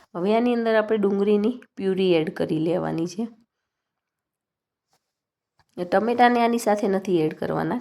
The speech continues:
ખાલી આપણે એકલી ડુંગળી જ એડ કરીશું. અને એને પણ ઢાંકણ ઢાંકીને બે મિનિટ પાકવા દઈશું.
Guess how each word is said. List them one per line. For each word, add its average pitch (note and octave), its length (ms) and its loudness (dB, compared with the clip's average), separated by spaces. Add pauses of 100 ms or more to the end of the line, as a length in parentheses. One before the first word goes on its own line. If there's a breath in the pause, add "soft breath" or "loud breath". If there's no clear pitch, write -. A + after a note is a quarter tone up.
ખાલી G3 260 0
આપણે G3 220 -4
એકલી G3+ 180 -4
ડુંગળી F3 400 0
જ E3 40 -4 (100)
એડ D3+ 160 -8
કરીશું. E3 420 -4 (800 soft breath)
અને - 120 -6 (100)
એને A3+ 100 0
પણ A#3 240 0
ઢાંકણ G#3 320 2
ઢાંકીને G#3 380 2 (100)
બે G3+ 160 2
મિનિટ G3 320 -4
પાકવા F3 400 0
દઈશું. F3+ 320 -4